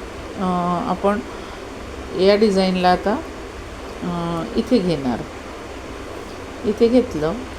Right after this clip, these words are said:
की आपण याला बरोबर इथे मध्यभागी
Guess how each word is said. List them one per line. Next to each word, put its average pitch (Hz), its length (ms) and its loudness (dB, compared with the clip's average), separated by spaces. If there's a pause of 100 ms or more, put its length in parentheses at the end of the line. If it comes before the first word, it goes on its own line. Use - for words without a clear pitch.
(160)
की 196 100 2
आपण 190 380 2 (960)
याला 185 240 2 (640)
बरोबर 202 360 6
इथे 220 380 4 (160)
मध्यभागी 185 680 2